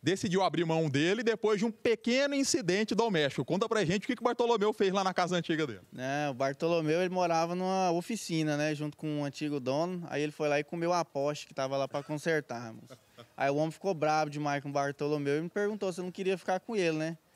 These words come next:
Speaker 2: Eu falei, "Ah, pode trazer, eu vou cuidar dele." Aí tá aí até hoje.
Speaker 1: Ele somente destruiu uma Porsche, ô Loares.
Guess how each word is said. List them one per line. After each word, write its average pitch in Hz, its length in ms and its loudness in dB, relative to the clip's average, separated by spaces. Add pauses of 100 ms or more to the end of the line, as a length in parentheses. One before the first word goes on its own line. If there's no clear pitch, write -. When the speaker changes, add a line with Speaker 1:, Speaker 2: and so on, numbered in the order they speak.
(120)
Speaker 2:
Eu 147 100 -6
falei, 180 200 -6
"Ah, 170 240 -4
pode 160 180 -10
trazer, 196 320 -6 (100)
eu 180 60 -6
vou 160 120 -10
cuidar 175 320 -4
dele." 156 260 -4
Aí 160 60 -8
tá 190 140 -4
aí 190 80 -2
até 214 200 -2
hoje. 156 380 0 (300)
Speaker 1:
Ele 220 240 -4
somente 226 520 0
destruiu 202 460 4
uma 220 160 2
Porsche, 190 460 2
ô 143 60 4
Loares. 120 380 2